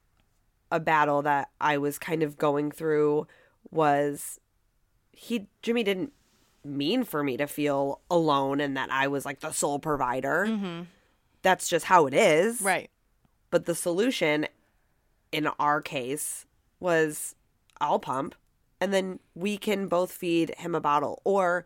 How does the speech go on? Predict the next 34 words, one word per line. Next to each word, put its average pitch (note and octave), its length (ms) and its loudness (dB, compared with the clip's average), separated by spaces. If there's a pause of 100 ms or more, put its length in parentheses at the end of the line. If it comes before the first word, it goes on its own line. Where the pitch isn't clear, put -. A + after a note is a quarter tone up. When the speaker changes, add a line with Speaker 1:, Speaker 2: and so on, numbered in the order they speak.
(520)
Speaker 1:
when F3+ 320 2
our - 160 0
parents G#3+ 400 -2
are D3 140 0
in C#3 160 -4
town, C3+ 400 -8
instead F#3+ 320 0
of E3 120 0
me F3+ 200 2
having F3 300 0
to D#3+ 100 -10
take F#3+ 340 -6
him. D3+ 460 -4
Speaker 2:
Right. G#3+ 420 2
Oh, A#3+ 180 6
they G#3+ 200 2
love A#3+ 720 6
feeding F3+ 500 -2
babies. D3+ 440 -6
Speaker 1:
Yeah. F#4 100 4
Speaker 2:
Like, B3 440 6 (560)
give C#4 160 -4
them E4 160 4
that E4 180 4
responsibility. A#3 880 0
Great. F3 360 -2 (300)
Speaker 1:
Yeah. E3+ 240 4 (200)
Speaker 2:
Yeah. - 340 -6
Speaker 1:
So F3+ 300 6
that E3+ 200 6
was E3+ 160 0
sort D#3+ 200 0
of D#3 120 0 (120)
our, C#3+ 580 2